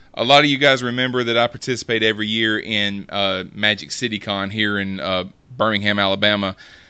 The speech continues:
That's our comic book convention. It's kinda like a smaller version of Dragon Con or what have you. But, uh, I was contacted by Jamie Phelps, who is an old friend of mine that organizes the convention along with her sister Rita.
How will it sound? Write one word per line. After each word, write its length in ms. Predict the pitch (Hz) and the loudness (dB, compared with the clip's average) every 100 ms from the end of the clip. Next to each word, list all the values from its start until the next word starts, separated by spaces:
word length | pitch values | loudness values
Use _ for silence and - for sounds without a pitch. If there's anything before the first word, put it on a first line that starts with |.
| _ | _
That's 220 | 113 107 | 2 4
our 120 | 110 104 | 4 4
comic 360 | 113 107 82 | 2 0 -2
book 100 | 98 | -8
convention. 540 | 90 95 104 98 101 101 | -6 -2 -2 -2 -4 -4
It's 160 | 101 | -6
kinda 220 | - 110 | -2 0
like 180 | 98 95 | 0 0
a 40 | 95 | -4
smaller 360 | - 104 101 | -2 -2 0
version 340 | 98 98 95 92 | 0 -2 -2 -8
of 80 | |
Dragon 420 | 90 101 104 107 101 | -2 4 4 4 -2
Con 360 | 107 104 101 | -2 -2 0
or 40 | 98 | -2
what 220 | 101 101 | -2 0
have 240 | 104 101 | 0 0
you. 160 | 101 98 - - - - - | -2 -6 -8 -20 -20 -20 -12
But, 360 | 101 110 110 | 2 4 6
uh, 260 | 101 104 101 | 4 4 4
I 120 | - | 4
was 160 | 117 127 | 2 2
contacted 680 | 156 160 156 160 151 139 127 | 2 2 4 2 2 -6 -2
by 220 | 123 117 | 0 0
Jamie 340 | 113 131 131 | -2 -4 -4
Phelps, 580 | 117 139 147 170 - - | -6 0 0 0 -4 -6
who 200 | 147 131 | -4 -2
is 120 | 123 | -4
an 80 | 120 | -4
old 200 | 120 113 | -4 -4
friend 200 | 135 127 | -6 -6
of 80 | 113 | -6
mine 300 | 120 123 120 | -4 -4 -4
that 100 | 107 | -2
organizes 600 | 113 113 117 117 117 107 | -4 -4 -4 -4 -4 -8
the 80 | 110 | -10
convention 540 | 117 104 117 - 113 | -10 -8 -8 -8 -8
along 260 | 107 113 113 | -6 -4 -6
with 100 | 104 | -8
her 80 | 101 | -10
sister 380 | 127 117 110 | -8 -8 -8
Rita. 400 | 107 123 127 123 | -4 -2 0 -2